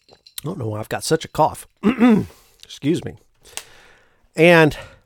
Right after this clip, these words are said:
the thing is, is that Missus Verloc is significantly younger than Mister Verloc. Now, in a lot of these movies where the, the, the woman has a thing for an older guy, it's never really explained,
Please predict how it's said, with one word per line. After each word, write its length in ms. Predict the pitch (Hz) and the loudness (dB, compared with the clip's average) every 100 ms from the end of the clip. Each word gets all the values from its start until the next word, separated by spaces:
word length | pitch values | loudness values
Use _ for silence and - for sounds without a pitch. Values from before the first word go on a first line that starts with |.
| _ _ _ _ _ _ _ - | _ _ _ _ _ _ _ 0
the 100 | 147 | 0
thing 280 | - 320 302 | 2 2 2
is, 180 | 147 139 | 2 0
is 120 | - | 0
that 260 | 147 147 _ _ _ _ | -2 -2 _ _ _ _
Missus 480 | 147 170 277 294 220 | 2 2 2 0 -2
Verloc 460 | 143 160 127 107 - | 0 2 2 0 -2
is 120 | 135 | -2
significantly 920 | - 165 147 185 226 285 240 202 170 | 0 0 4 4 4 2 0 0 -2
younger 560 | 135 131 131 107 107 95 - - - _ - | 2 4 4 2 -2 -4 -12 -20 -20 _ -6
than 240 | 131 131 | -2 0
Mister 540 | 135 143 - 123 107 _ _ _ | 0 0 -2 -6 -8 _ _ _
Verloc. 600 | 107 113 104 104 107 - - | -10 -6 -6 -6 -8 -10 -6
Now, 280 | 135 127 139 | -2 0 -2
in 100 | 127 | -2
a 40 | |
lot 300 | 139 165 165 | 2 2 4
of 60 | 147 | 2
these 180 | 135 127 | 0 0
movies 320 | 135 131 113 | 0 0 -2
where 180 | 123 113 | 0 -2
the, 180 | 110 - | -4 -8
the, 200 | 120 110 - - | -10 -10 -10 -6
the 80 | 117 | -4
woman 520 | 110 139 135 120 113 - | 2 4 4 0 -6 -10
has 300 | - 123 110 | -2 -2 -2
a 60 | 127 | -6
thing 460 | - 139 135 127 | 0 2 2 0
for 200 | - 131 | -4 -4
an 60 | 113 | 0
older 340 | 123 113 101 131 | 0 -2 -4 0
guy, 480 | 151 143 131 120 - - - - _ _ - | 4 4 2 -2 -8 -20 -20 -20 _ _ -8
it's 200 | 147 - | -4 0
never 220 | 294 190 | 2 2
really 300 | 170 156 113 | 2 2 -2
explained, 720 | 90 - - 131 143 175 185 | -6 -8 -6 -4 -2 -2 -6